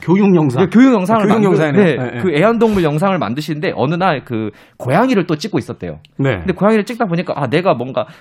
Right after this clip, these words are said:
Speaker 2: 리얼리티한 그런 영상들을 제작하는데 소질이 있는 거 아닌가.
Speaker 1: 어.
Speaker 2: 그런 생각 갖다가 언뜻 자기한테 아이들이, 어, 자녀들이 가장 많이 요구했던 영상이 뭔가 보니까 벽난로에 불을 때우는 영상이었다는 생각이 든 거예요, 이 사람이.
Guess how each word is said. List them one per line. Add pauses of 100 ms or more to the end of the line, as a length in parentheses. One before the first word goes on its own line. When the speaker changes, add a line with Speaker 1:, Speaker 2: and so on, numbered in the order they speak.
(120)
Speaker 2:
리얼리티한
그런
영상들을
제작하는데
소질이 (100)
있는
거
아닌가. (280)
Speaker 1:
어.
Speaker 2:
그런
생각
갖다가
언뜻 (340)
자기한테
아이들이,
어,
자녀들이
가장
많이
요구했던
영상이
뭔가
보니까 (240)
벽난로에
불을
때우는
영상이었다는
생각이
든
거예요,
이
사람이.